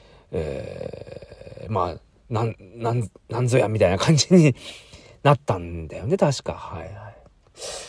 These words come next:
い。で、そっちの時やったかな。で、その後に、さらに、一億円トーナメントっちゅうのでさ、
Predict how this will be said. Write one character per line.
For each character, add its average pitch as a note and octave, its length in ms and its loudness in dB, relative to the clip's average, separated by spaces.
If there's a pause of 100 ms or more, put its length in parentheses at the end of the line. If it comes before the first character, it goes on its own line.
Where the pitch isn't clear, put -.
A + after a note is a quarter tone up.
い。 - 40 -6
で、 C4 80 -2
そ D#4 160 0
っ - 20 0 (340)
ち - 180 -6
の F#4 160 -4
時 - 200 -10
や - 60 -8
っ - 40 -12
た - 80 -16
か - 140 -18
な。 - 180 -16
で、 F4 240 2 (220)
そ - 120 0
の E4+ 160 6
後 D4+ 220 4
に、 A#3+ 400 2
さ - 160 4
ら G#3 100 12
に、 B2+ 320 0 (640)
一 D#3+ 240 4
億 A3+ 320 10
円 A#3 160 6
ト A3+ 120 6
ー G3+ 80 10
ナ C#3+ 100 6
メ G#2 120 0
ン F#2+ 100 -6
ト - 140 -12
っ - 20 -12 (560)
ち - 140 -8
ゅ G#2 60 -2
う F2 140 -8
の - 320 -10 (280)
で E2 100 -16
さ、 - 220 -12